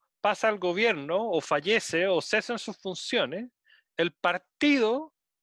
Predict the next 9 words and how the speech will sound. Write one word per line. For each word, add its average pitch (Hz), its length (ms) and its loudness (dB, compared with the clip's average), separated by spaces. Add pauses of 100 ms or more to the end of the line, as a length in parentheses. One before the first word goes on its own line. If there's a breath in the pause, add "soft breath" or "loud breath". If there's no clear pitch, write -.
(340)
¿sí? 262 380 -2 (240)
nombra 247 400 2
con 208 240 -2
total 240 340 2
impunidad 269 800 2
a 247 120 2
su 220 140 -2
reemplazante, 196 760 -4 (1200)
¿no? 254 200 -6